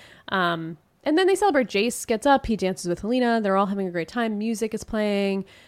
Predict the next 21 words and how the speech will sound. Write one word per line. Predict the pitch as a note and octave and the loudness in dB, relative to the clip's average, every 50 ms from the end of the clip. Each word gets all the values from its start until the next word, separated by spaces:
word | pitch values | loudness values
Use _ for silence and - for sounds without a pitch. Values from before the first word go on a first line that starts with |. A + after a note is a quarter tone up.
| _ _ - | _ _ -12
They're | - E3 | -10 -10
smiling. | E3+ - - - C4 C4 B3+ B3+ B3 A#3+ A#3 A3+ A3+ A3+ A3+ A3 A3 A3 A3 A3 A3 A3 G#3+ G#3 - - | -8 -8 -6 -4 -2 -2 0 0 2 2 2 2 2 2 2 2 2 0 0 -2 -2 -4 -6 -8 -8 -6
Everybody | - G#3 G3+ G#3 A#3+ G3+ G#3+ G#3+ G#3 | -4 -4 -2 -2 -2 0 -2 -2 -2
seems | - A3+ G#3+ F#3+ | -4 -4 -6 -6
to | - G3 | -4 -6
be | G3+ | -6
having | F3+ F#3+ F3+ F#3 | -4 -4 -4 -4
a | F3 | -4
nice | D#3+ D#3+ E3 - | -4 -6 -8 -10
time. | - - A#3+ A#3+ A#3+ A#3 A3+ A3+ A3+ A3+ A3 A3 A3 G#3+ G#3+ G#3+ - _ _ - - - - - | -10 -8 -4 -2 0 0 0 0 0 0 0 0 -2 -2 -2 -4 -6 _ _ -14 -14 -14 -12 -10
They're | - F#3 G3+ G3 | -6 -4 -2 0
all | F#3+ F#3+ | 0 0
bonding. | F#3 E3 F#3 G3+ G#3+ A3 A3+ G#3+ A3 A3 A#2 | -2 0 0 2 2 2 2 2 0 0 0
Even | - G#3 F#3+ - - | -2 -2 -2 0 2
Otto's, | G3 A3 A3+ A#3+ A3+ A3 A3 G#3 | 4 4 4 4 4 2 2 0
like, | G3+ G3 F#3 - - | 0 -4 -4 -6 -8
drinking | - A3+ G#3 G#3 - A3 G#3+ | -6 -4 -4 -4 -4 -2 0
up. | G#3+ G#3 G3+ - | 0 0 0 0
It | G3 - | -2 -2
seems | - A3+ G#3+ G3+ | -2 -2 0 2
like | G#3+ G#3 G3 | 2 0 0